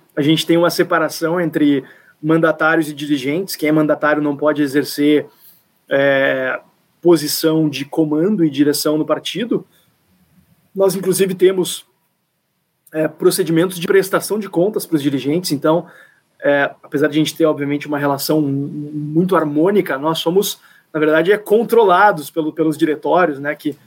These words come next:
acompanham o nosso, nosso trabalho e garantem que a gente siga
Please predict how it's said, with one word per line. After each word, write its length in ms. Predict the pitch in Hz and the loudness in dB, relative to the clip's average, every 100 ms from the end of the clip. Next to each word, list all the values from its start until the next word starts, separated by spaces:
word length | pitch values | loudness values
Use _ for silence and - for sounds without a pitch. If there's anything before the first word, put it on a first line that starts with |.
| _ _ | _ _
acompanham 540 | - 175 160 165 180 185 | -6 -2 0 2 2 2
o 40 | |
nosso, 260 | 160 156 - _ _ _ _ _ - | -2 -6 -12 _ _ _ _ _ -8
nosso 220 | 196 180 - | -4 -2 0
trabalho 680 | 165 147 175 196 170 151 - _ - | -2 0 2 4 4 2 -2 _ -10
e 80 | 156 | -2
garantem 500 | 175 170 190 196 190 | 2 2 0 -2 -4
que 100 | 196 | -2
a 40 | |
gente 340 | 185 202 - 202 185 - | -2 -2 -4 -6 -8 -18
siga 420 | - - 196 214 | -12 -8 -2 -2